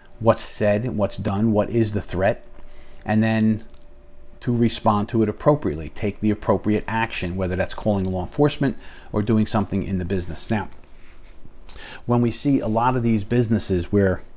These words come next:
people come back and kill, whether, and they're not just fired employees, that's not it. Sometimes they're just disgruntled employees. So, uh, do, does your business have a policy that if someone is,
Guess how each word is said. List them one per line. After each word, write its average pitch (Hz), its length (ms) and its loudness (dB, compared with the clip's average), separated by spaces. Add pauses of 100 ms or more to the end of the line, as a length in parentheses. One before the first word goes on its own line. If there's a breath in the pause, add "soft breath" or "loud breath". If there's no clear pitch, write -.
(840 soft breath)
people 110 280 2
come 107 180 0
back 101 240 2
and 95 180 -4
kill, 104 440 0 (360)
whether, 117 280 2
and 123 280 2
they're 143 60 4
not 165 220 2
just 151 320 0
fired 127 520 2
employees, 107 680 2
that's 107 240 -2
not 143 280 0
it. 123 140 0
Sometimes 120 400 0
they're 117 80 2
just 113 240 -4
disgruntled 113 600 0
employees. 82 680 -4 (1600 loud breath)
So, - 280 0 (240)
uh, 131 60 2
do, 139 180 2
does 131 260 0
your 131 100 4
business 151 420 0
have 131 200 2
a 113 60 4
policy 143 760 0 (100)
that 117 160 4
if 110 100 0
someone 135 540 4
is, 110 640 2